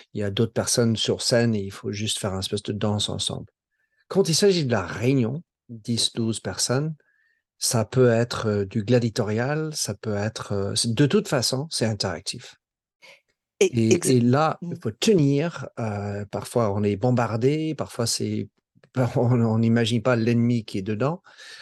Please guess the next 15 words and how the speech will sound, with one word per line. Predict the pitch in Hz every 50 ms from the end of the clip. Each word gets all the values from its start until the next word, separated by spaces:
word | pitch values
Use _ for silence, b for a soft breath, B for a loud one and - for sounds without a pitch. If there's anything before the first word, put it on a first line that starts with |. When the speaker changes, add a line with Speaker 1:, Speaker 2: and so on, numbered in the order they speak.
| B B B B
Speaker 1:
ou | - 131
bien | 113 - 120 131 131 135 131 127 123 117 110 107 101 98 98
des | 98 101 104
questions | 98 - 113 - - 127 120 110
qu'on | - - 98
n'a | 98 98 92 -
pas | - 131
la | 123 120
réponse, | 110 123 123 123 - 156 151 151 151 147 147 147 - -
il | 110 -
faut | - 110
savoir | - - - 110 107 123 117 -
tenir | - - 120 113 127 135 117
une | 104 101
conversation. | - - 110 98 101 98 - 127 127 - - 120